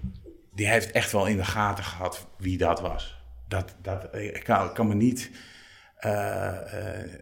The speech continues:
ja, ik bedoel, toen er, je hebt toen zo'n crisis gehad bij, bij Ajax, weet je wel. Eh, en, eh,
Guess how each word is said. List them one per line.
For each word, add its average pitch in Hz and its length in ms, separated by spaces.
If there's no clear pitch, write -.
ja, 104 280
ik 110 120
bedoel, 120 260
toen 131 180
er, 110 360
je 123 60
hebt 127 140
toen 135 160
zo'n 117 180
crisis 151 380
gehad 123 380
bij, 110 440
bij 107 140
Ajax, 135 640
weet 110 200
je 127 60
wel. 123 280
Eh, 104 240
en, 113 240
eh, 98 260